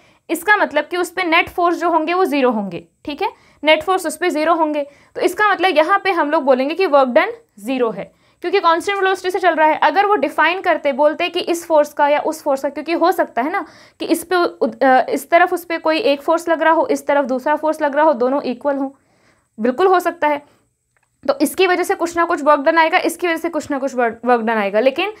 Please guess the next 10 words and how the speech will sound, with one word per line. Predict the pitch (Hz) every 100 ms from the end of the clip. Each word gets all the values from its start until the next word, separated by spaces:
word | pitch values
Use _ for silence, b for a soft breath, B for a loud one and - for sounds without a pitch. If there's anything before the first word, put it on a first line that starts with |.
| b b 240
दोनों | 311 392
के | 440
वर्क | 359 302
डन | 277 381
पक्का, | 311 - 370
पक्का | - 285 285 -
अपोजिट | 330 285 277 254 226
आएंगे, | 190 160 170 _ _ 339
ठीक | 359
है, | 285